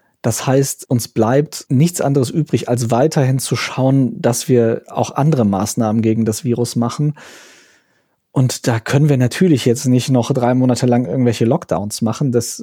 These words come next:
äh, packen wir, glaub ich, alle weder finanziell noch psychisch. Deswegen, ich,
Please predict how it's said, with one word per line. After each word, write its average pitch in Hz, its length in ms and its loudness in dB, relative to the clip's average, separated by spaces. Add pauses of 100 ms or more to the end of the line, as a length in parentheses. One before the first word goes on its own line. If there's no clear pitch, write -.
äh, 117 220 -8
packen - 340 -8
wir, 120 100 2
glaub 117 220 0
ich, - 160 -8
alle 131 420 2
weder 131 680 2
finanziell 135 680 0
noch 127 260 -2
psychisch. 151 640 -4 (1300)
Deswegen, 139 500 2
ich, 123 160 0